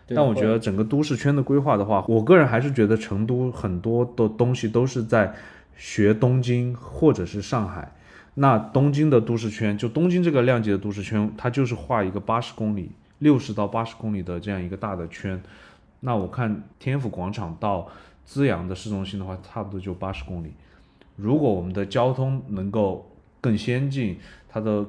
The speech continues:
Speaker 2: 速度更快的话，这个圈就能画更大嘛。就是我觉得它极-，有一个极限，就是如果真的正儿八经的一体化的话，是有一个极限的。那目前我觉得这个极限可能还在六十这个地方，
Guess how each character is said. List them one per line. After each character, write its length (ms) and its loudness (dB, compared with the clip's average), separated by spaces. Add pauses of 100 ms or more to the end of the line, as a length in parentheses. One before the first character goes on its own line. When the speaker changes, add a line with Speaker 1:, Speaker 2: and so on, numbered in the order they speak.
Speaker 2:
速 240 -4
度 140 0
更 160 -4
快 260 0
的 80 -2
话， 400 -6 (240)
这 140 0
个 360 0
圈 280 0
就 120 0
能 160 -4
画 220 -2
更 180 -6
大 220 0
嘛。 160 -10 (280)
就 140 -4
是 80 -2
我 180 0
觉 160 -2
得 140 2
它 220 -8
极-， 300 -16 (200)
有 180 2
一 60 2
个 80 4
极 180 -4
限， 380 -2
就 100 -6
是 220 -4
如 160 -4
果 100 2
真 200 -2
的 140 -2 (260)
正 120 6
儿 120 6
八 140 4
经 140 0
的 80 -2
一 180 -4
体 140 -6
化 200 0
的 60 0
话， 300 -4
是 220 -8
有 160 -4
一 60 -10
个 100 -8
极 180 -12
限 240 -8
的。 100 -12 (280)
那 140 -2
目 140 2
前 160 -2
我 120 0
觉 140 -6
得 40 -4
这 120 -8
个 60 -2
极 160 -10
限 160 -6
可 100 -10
能 100 -10
还 100 -10
在 140 -2
六 180 -2
十 220 -12
这 80 -10
个 80 -8
地 160 -12
方， 200 -14